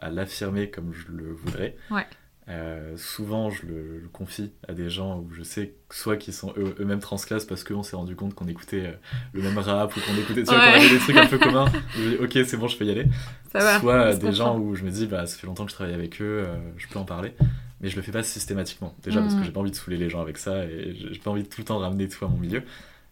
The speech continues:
Speaker 1: Et puis parce que, bah, il y a des gens, et on en a déjà fait plein de fois la remarque, qui en fait te mettent dans des cases.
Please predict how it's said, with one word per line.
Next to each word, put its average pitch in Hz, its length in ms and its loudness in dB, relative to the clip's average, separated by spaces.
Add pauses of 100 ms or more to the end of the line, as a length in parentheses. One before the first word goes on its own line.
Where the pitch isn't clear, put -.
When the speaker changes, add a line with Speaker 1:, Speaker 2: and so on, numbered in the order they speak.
(140)
Speaker 1:
Et - 80 -6
puis - 120 -14
parce 87 200 -4
que, - 100 -4
bah, 101 200 0
il 80 120 -10
y 87 40 -4
a 85 40 -4
des 87 140 -4
gens, 107 300 -4
et 87 80 -8
on 85 100 -8
en 85 180 -6
a 82 100 -6
déjà 90 240 -8
fait 104 120 -10
plein 95 140 -6
de 87 60 -8
fois 101 120 -6
la 92 60 -2
remarque, 87 500 -6
qui - 140 -12
en 85 40 -6
fait 110 180 -6
te - 100 -12
mettent 107 200 -4
dans 95 120 -6
des 90 80 -4
cases. 113 280 -8